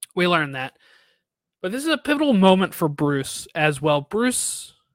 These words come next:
has lost his parents. Um, he's been kinda treating Alfred like a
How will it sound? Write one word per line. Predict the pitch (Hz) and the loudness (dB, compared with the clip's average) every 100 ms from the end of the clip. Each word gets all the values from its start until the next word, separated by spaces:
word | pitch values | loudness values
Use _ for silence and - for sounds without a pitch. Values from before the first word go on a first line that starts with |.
| _ | _
has | 170 160 | -6 0
lost | 165 175 | 0 0
his | 180 | -4
parents. | - 135 120 120 117 - - - _ _ _ - | -10 -10 -10 -14 -18 -20 -20 -20 _ _ _ -8
Um, | 131 131 | -6 -6
he's | 135 175 | -6 -6
been | 185 | -8
kinda | 165 302 339 | -6 -4 -4
treating | - 254 226 147 | -4 -8 -6 0
Alfred | 147 147 160 160 | 0 0 -2 -4
like | 143 | -6
a | 139 | -6